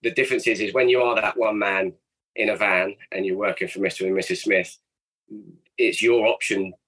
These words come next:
to a certain extent as to how long that job takes. You know, price it for five days thinking you can do it in four. If you do it in three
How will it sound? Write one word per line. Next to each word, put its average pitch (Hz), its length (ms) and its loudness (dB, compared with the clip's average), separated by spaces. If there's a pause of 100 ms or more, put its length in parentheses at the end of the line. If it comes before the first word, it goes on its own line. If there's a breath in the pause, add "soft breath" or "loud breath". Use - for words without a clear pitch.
to 107 140 -4
a 98 40 -2
certain 98 300 -2
extent 92 260 0
as 95 100 -4
to - 80 -12
how 98 240 0
long 95 200 0
that 92 140 0
job 87 220 -4
takes. - 540 -2
You 92 100 2
know, 90 100 0 (300)
price 139 280 2
it 110 100 -4
for 101 80 -8
five 101 280 0
days 92 240 0
thinking 101 260 -2
you 95 100 -2
can 92 120 0
do 95 120 2
it 90 80 0
in 90 100 -2
four. 92 400 -2 (640 soft breath)
If 104 120 -2
you 107 60 2
do 123 100 6
it 110 100 4
in 104 100 2
three 110 500 2